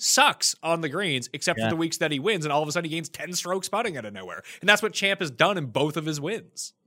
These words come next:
Speaker 2: I could see that. J B's a little better around the greens, isn't he? I,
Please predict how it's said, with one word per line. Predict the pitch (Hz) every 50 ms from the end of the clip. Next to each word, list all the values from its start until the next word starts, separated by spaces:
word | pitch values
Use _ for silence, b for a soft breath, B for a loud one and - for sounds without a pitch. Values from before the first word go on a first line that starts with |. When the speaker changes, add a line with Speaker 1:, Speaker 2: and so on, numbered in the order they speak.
| _ _ _ _ _ _ _ _ _ _ _ _ _ _ - 92
Speaker 2:
I | 104
could | - - 147 -
see | - - - 120 107
that. | 95 98 95 104 113 - _ _
J | 120 - 165 202
B's | 214 262 262 220
a | 185
little | 151 151 151 135
better | 113 123 117 117 117
around | 107 107 107 101 95
the | 92
greens, | 85 92 101 107 104 87 85
isn't | 87 87 104 123 135
he? | 151 156 139 - -
I, | 104 113